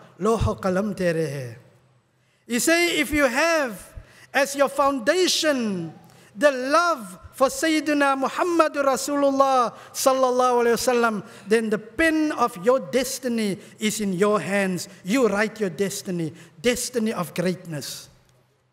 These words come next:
Let us lay firmly the foundation of love for Rasulullah sallallahu alaihi wasallam. Love for his Ahlul Bayt, his beloved family, of whom the Prophet's last words were,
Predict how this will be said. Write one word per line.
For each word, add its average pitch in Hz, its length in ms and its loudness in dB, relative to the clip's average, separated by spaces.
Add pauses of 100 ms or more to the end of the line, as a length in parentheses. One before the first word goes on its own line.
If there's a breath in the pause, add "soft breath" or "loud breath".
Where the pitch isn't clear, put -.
(560)
Let 294 240 2
us 277 180 -2
lay 269 220 0
firmly 294 800 0 (200 loud breath)
the 233 120 2
foundation 262 1000 0 (240 loud breath)
of 247 140 2
love 226 540 0 (120)
for 269 180 4
Rasulullah 254 800 0
sallallahu 226 460 2
alaihi 214 100 0
wasallam. 190 560 -2 (580 soft breath)
Love 254 460 2
for 302 180 0
his 269 220 -2
Ahlul 269 500 0
Bayt, 285 280 2 (280 loud breath)
his 233 200 2
beloved 262 520 0
family, 262 640 0 (240 loud breath)
of 240 140 2
whom 277 260 -2
the 247 100 2
Prophet's 277 580 0
last 285 480 0
words 269 500 2 (220 loud breath)
were, 254 440 2